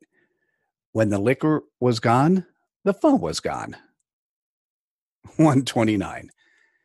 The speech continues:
The older the fiddle, the sweeter the tune. Aha one thirty. Necessity is the mother of invention. What's your inspiration?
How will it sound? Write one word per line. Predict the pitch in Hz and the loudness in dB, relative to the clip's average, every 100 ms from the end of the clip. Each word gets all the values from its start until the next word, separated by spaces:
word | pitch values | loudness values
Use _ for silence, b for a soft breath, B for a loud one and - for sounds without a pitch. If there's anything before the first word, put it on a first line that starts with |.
| _ _ _ - | _ _ _ -2
The | 127 | 4
older | 139 170 190 175 | 4 6 6 4
the | 160 | 0
fiddle, | 160 160 202 208 139 | 0 4 4 2 -4
the | 98 | -8
sweeter | - - 87 87 92 | -8 -6 -6 -4 -4
the | 120 | -4
tune. | - 76 50 - - _ _ _ _ _ _ _ _ _ _ _ _ _ _ _ _ _ _ _ _ _ - | -6 -8 -10 -18 -20 _ _ _ _ _ _ _ _ _ _ _ _ _ _ _ _ _ _ _ _ _ -2
Aha | 135 147 156 | 2 4 4
one | 135 139 147 | 6 6 4
thirty. | 104 82 64 50 - _ _ _ _ _ | 2 -2 -6 -14 -20 _ _ _ _ _
Necessity | 117 - 160 175 180 190 190 - | -4 2 4 4 4 2 2 -2
is | 117 | -2
the | 110 | 0
mother | 101 107 110 123 117 | 0 2 2 2 2
of | 113 | 0
invention. | 110 98 90 90 - - - _ _ _ _ _ _ - | 0 -2 -4 -6 -8 -10 -18 _ _ _ _ _ _ 0
What's | 208 - | 0 2
your | 104 98 | 0 0
inspiration? | 92 - 95 95 - 151 | -4 -4 -2 0 -2 -4